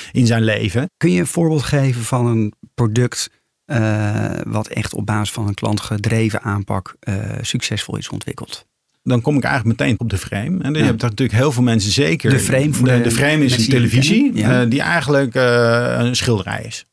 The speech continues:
Speaker 2: Mhm.
Speaker 1: Hè, dus gewoon, eh, eh, ja, als hij uitstaat, dan laat je gewoon je kunst zien. Hè,
Speaker 2: Ja.
Speaker 1: dus, eh, eh, en als hij aanstaat, ja, dan kan je gewoon T V kijken. Nou, dan zie je dus eigenlijk dat mensen die, ja, een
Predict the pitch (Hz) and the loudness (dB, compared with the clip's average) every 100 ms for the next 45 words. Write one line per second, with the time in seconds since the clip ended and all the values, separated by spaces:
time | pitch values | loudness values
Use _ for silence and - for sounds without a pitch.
0 | _ - 120 143 160 - 123 110 107 110 | _ -2 0 2 0 0 0 2 0 -2
1 | 113 113 113 117 113 110 - - - 117 | -2 -2 -2 -2 -2 -4 -6 -16 -8 -4
2 | - 101 - - 117 123 147 151 - 120 | -4 -6 -6 -4 -4 -2 0 0 0 2
3 | 113 - 131 117 110 113 110 - 104 98 | 2 -2 -4 -2 0 -2 -4 -6 -6 -2
4 | 147 160 - 143 165 226 _ - - - | 0 0 0 0 0 -2 _ -20 -6 -2
5 | 170 135 117 113 110 107 110 110 113 113 | -2 -2 -2 0 0 0 0 -2 -4 -6
6 | - 117 117 - - - 123 117 - 113 | -6 -6 -6 -6 -8 -6 -4 -2 -2 -2
7 | 110 113 117 120 127 117 117 107 - - | -2 -2 -2 0 0 0 -2 -2 -6 -18
8 | - - 131 104 110 113 110 110 104 135 | -20 -6 -4 -4 -4 -4 -4 -4 0 2
9 | 123 120 117 117 - - - - - - | 2 0 -6 -10 -18 -20 -20 -16 -16 -10
10 | - 110 135 135 123 131 190 135 117 135 | -4 -2 2 4 4 4 4 4 2 0
11 | 151 135 123 113 110 123 143 131 131 110 | 0 2 2 2 2 2 2 2 2 2
12 | 110 101 - - - 113 92 - - 117 | 0 -2 -8 -14 -8 -6 -6 -6 -2 0
13 | - | -2